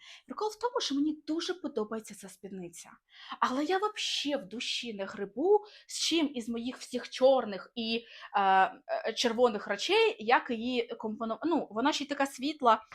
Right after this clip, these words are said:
Я тупо не знаю, з чим її носить, і я просто написала: «Блакитна спідниця аутфіт».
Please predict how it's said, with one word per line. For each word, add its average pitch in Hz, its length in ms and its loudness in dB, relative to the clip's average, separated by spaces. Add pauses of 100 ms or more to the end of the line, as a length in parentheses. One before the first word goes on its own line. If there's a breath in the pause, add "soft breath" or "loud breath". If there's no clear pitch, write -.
Я 339 180 2
тупо 330 320 -2
не 233 120 0
знаю, 220 260 -2
з - 40 -6
чим 214 180 -4
її 214 120 -6
носить, 554 520 -4 (100)
і 262 420 4 (480 loud breath)
я 392 160 6
просто 294 600 10
написала: 202 840 4 (720)
«Блакитна 311 680 -2
спідниця 254 880 0
аутфіт». - 760 -6